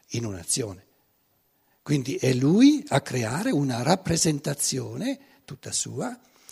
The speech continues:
di un modo di comportamento, di un'azione che poi compirà. Quando l'impulso ad un'azione si ha nella forma di concetto universale,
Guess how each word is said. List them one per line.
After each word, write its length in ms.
di 100
un 100
modo 200
di 80
comportamento, 800
di 100
un'azione 580
che 120
poi 180
compirà. 500
Quando 280
l'impulso 640
ad 100
un'azione 720
si 280
ha 200
nella 260
forma 300
di 100
concetto 520
universale, 960